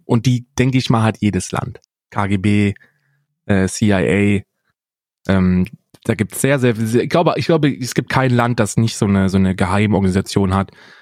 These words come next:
die da Dinge im Verborgenen von der, von der Bevölkerung weghalten. Und ich bin froh, dass es die gibt. Ähm,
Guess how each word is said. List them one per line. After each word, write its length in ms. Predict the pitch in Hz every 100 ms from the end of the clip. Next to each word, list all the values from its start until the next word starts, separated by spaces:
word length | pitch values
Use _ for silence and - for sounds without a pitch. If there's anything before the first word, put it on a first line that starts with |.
| _ -
die 80 |
da 140 | 98 98
Dinge 260 | 95 107
im 140 | 104 101
Verborgenen 800 | 104 92 104 104 101 98 98 - _ _
von 240 | - 104 95
der, 300 | 95 92 92
von 260 | - 101
der 180 | 95 95
Bevölkerung 640 | 90 101 110 110 104 98
weghalten. 500 | 92 101 - 92 90
Und 100 | 110
ich 80 | 127
bin 120 | 151
froh, 240 | 123 - 165
dass 140 | 151
es 140 | 131 -
die 140 | 131
gibt. 200 | 131 131 _ - - _ _
Ähm, 520 | 110 110 107 107 104